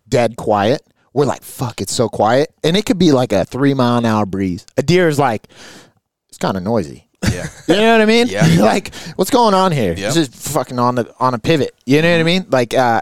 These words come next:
Speaker 1: so we, we don't adapt very well, and that's why it takes so much time in the field. That's why it takes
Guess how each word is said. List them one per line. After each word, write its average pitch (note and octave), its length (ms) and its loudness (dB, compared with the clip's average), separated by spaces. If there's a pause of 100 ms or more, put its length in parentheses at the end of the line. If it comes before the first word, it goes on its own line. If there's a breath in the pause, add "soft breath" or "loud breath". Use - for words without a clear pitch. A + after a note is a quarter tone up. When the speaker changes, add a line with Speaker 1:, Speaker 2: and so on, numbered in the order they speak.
(100)
Speaker 1:
so D3 200 0
we, E3 500 -4
we C3+ 460 -4 (260)
don't B2+ 320 0
adapt G#2+ 680 -2 (140)
very A2 280 0
well, G2+ 420 0
and G2 140 -8
that's G#2 220 -6
why A#2+ 160 0
it A2 100 -4
takes A2+ 220 -4
so A2+ 200 -6
much G#2+ 180 -6
time F#2+ 300 -8
in F2 60 -10
the D#2 60 -14
field. F2 380 -10 (300 soft breath)
That's B2 200 -2
why D3 140 2
it B2+ 140 -2
takes - 440 -2